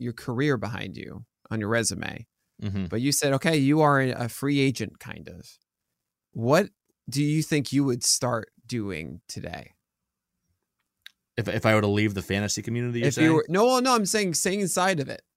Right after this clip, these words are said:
Speaker 1: But let's
Speaker 2: Oh,
Speaker 1: say
Speaker 2: okay.
Speaker 1: you're not attached to Fantrax, you have the full freedom to do whatever you wanted to do. What would you go off and do? Would it be try to find, uh, a spot at another site? Would it be to start your own thing?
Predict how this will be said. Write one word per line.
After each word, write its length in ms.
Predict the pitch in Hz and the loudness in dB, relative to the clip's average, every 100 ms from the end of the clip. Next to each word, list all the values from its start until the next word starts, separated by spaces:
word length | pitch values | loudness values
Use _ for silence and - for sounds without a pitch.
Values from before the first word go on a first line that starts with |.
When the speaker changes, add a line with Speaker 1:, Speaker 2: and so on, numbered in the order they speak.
| _ | _
Speaker 1:
But 260 | 139 135 - | -2 0 4
let's 160 | 123 | 6
Speaker 2:
Oh, 40 | 110 | 8
Speaker 1:
say 60 | |
Speaker 2:
okay. 120 | 160 147 | 6 4
Speaker 1:
you're 160 | 143 | 2
not 180 | 139 151 | 2 2
attached 300 | - 156 151 | 2 2 0
to 60 | 147 | -2
Fantrax, 580 | 147 156 - 151 147 139 | -2 -2 2 0 2 -2
you 40 | |
have 60 | 113 | -4
the 60 | |
full 180 | - 165 | -2 -4
freedom 420 | - 165 156 127 | -2 0 0 0
to 120 | - 117 | -4 -2
do 160 | 120 | -2
whatever 280 | 113 120 127 | 0 0 0
you 100 | 123 | -2
wanted 320 | 117 117 110 | -2 -2 -4
to 80 | - | -8
do. 400 | 101 107 95 95 - _ _ - | -6 -4 -4 -8 -12 _ _ -6
What 260 | 127 185 | 0 2
would 180 | 180 160 | 2 2
you 100 | 160 | 0
go 140 | 156 | 2
off 160 | 156 151 | 2 2
and 80 | 151 | -2
do? 160 | 135 104 | -4 -4
Would 120 | 110 | -6
it 100 | 110 | -4
be 380 | 123 120 117 110 _ _ _ | -2 -2 -2 -6 _ _ _
try 260 | - 139 143 | -4 0 2
to 80 | 143 | 0
find, 680 | - 143 139 139 131 127 110 - | -2 0 0 0 -2 -2 -6 -6
uh, 720 | 120 110 104 98 101 98 95 - _ _ - | -2 0 0 -2 -2 -4 -6 -10 _ _ -8
a 60 | 117 | -4
spot 480 | - - 127 131 | -4 0 0 0
at 120 | 120 117 | -2 -2
another 300 | 113 104 101 | -2 -4 -2
site? 540 | - 165 233 233 - - _ _ _ | 0 0 -2 -6 -10 -12 _ _ _
Would 200 | 120 131 | -4 0
it 180 | 127 113 | 0 0
be 540 | 135 131 131 123 120 - | 0 2 0 0 -2 -4
to 260 | 131 123 107 | -2 -2 -2
start 360 | - 131 - | -2 -2 -2
your 180 | 113 117 | -4 -4
own 180 | 131 139 | -4 -6
thing? 540 | - 139 131 131 131 | -4 -2 -2 -4 -8